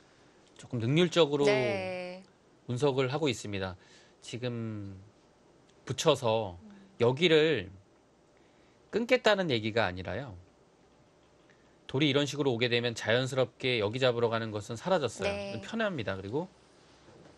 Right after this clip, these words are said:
Speaker 1: 흑돌이 이렇게 오게 돼서 만약에 받아주게 되면 이제는 이 두 점과 이 석점의 가치가 작아졌기 때문에 여기가 뭐 언제든지 뭐 버려도 그만이에요.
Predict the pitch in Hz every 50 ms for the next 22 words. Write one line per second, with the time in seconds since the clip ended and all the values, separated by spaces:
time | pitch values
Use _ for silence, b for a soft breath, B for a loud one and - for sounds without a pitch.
0 | - _ _ _ - - 180 170 - - 180 175 160 135 127 143 139 - 160 143
1 | 131 123 131 120 120 113 - 143 147 156 143 120 113 113 113 - 117 107 127 117
2 | 113 110 110 98 101 104 113 143 131 95 85 90 _ b b b b b b b
3 | b b b b b b b - - 165 170 165 196 190 180 185 180 127 98 90
4 | 90 87 95 - _ _ _ _ _ _ _ _ _ - - 135 151 - - 131
5 | 131 156 175 170 165 160 156 156 147 127 117 - 170 - - 190 175 165 156 -
6 | 117 - - - - 117 123 117 - - 107 95 131 127 135 131 - 120 - -
7 | 107 95 92 95 107 113 101 90 95 - _ _ b b b b b b b b
8 | b b b _ _ _ - - 143 151 - 208 226 208 185 151 139 123 113 -
9 | 120 156 190 226 262 247 254 233 220 202 143 127 113 - 139 151 185 214 214 -
10 | - 120 113 110 104 92 87 82 87 87